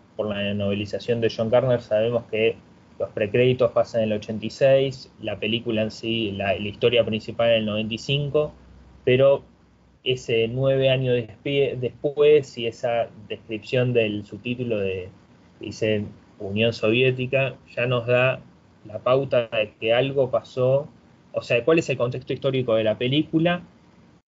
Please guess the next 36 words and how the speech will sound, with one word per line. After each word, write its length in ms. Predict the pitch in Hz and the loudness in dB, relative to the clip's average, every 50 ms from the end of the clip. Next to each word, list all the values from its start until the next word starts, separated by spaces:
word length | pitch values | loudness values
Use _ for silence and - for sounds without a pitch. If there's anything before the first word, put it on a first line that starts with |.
| _ _ | _ _
y 340 | - 151 165 175 180 190 190 - - - _ _ _ - | -2 0 2 2 0 -2 -6 -12 -18 -20 _ _ _ -4
básicamente 640 | - 175 170 - - 170 175 165 185 196 196 196 175 | -2 -2 -2 -2 -2 0 2 2 4 4 4 4 4
lo 160 | 143 123 - | 2 2 2
que 260 | - 113 113 113 - - _ 98 | 2 2 2 2 2 -4 _ -12
nos 220 | 127 123 - - | -10 -10 -8 -6
trata 300 | - 156 165 170 160 165 | 0 2 2 2 4 4
de 140 | 147 143 139 | 4 4 4
demostrar, 840 | 135 135 131 123 - - - 156 165 165 175 180 180 180 131 107 104 - _ _ _ _ _ | 2 -2 -4 -6 -8 -6 0 4 4 4 4 2 0 -4 -6 -8 -10 -14 _ _ _ _ _
creo 140 | 120 123 120 | 0 2 2
es 160 | 120 120 - | 2 0 -2
el 100 | 117 113 | -6 -4
mensaje, 640 | 120 120 123 127 - - 170 165 - - 175 175 165 - - | -4 -4 -6 -4 -2 -2 -2 -2 -2 -4 -4 -4 -6 -8 -10
que 80 | - - | -14 -16
sin 320 | - - - 180 180 175 | -8 -4 -2 -2 0 0
palabras 520 | 175 170 160 165 170 180 185 190 190 175 156 | 0 0 2 2 2 4 4 2 2 2 0
nos 180 | 135 113 - | -4 -6 -4
muestra 540 | - 147 143 131 - - 156 160 160 160 - - - - - _ - | -6 -6 -8 -6 -4 -2 0 0 0 0 -4 -12 -20 -20 -20 _ 0
por 160 | 120 110 113 | 0 0 2
qué 120 | - 147 | 2 2
necesitamos 800 | 147 139 127 - 117 - - 117 113 131 131 135 131 127 - - | 2 0 -2 -4 -6 -8 -8 -4 -2 0 0 0 -2 -4 -2 -2
a 60 | 120 | 0
Bond 240 | 123 139 151 160 151 | 2 2 2 2 0
y 60 | 135 | 0
por 240 | 127 - 107 110 110 | -2 -2 -4 -4 0
qué 280 | - 123 127 131 123 - 101 | 2 2 4 2 2 0 -4
Bond 180 | 117 123 123 120 | -6 -4 -4 -2
no 80 | 117 | -4
está 180 | 117 - - 120 | -4 -2 -2 0
arraigado 420 | 113 113 107 107 104 110 117 113 | 0 0 0 2 2 4 4 4
a 60 | 113 113 | 2 0
una 160 | 107 101 104 | 0 -2 -4
época 360 | 101 101 104 98 95 95 95 | -4 -4 -4 -4 -4 -4 -6
en 100 | 98 98 | -6 -4
particular. 720 | 95 95 - 98 95 - 123 123 120 110 104 92 82 - - - - - - - - - - - - - - | -4 -6 -6 -8 -4 -2 0 2 2 2 2 0 -2 -8 -14 -20 -20 -20 -20 -20 -20 -20 -20 -20 -20 -12 -4
Pensamos 460 | - 113 110 - 127 127 135 135 131 | -2 -2 0 2 2 2 2 0 0
que 240 | - 120 113 113 101 | 2 2 2 2 0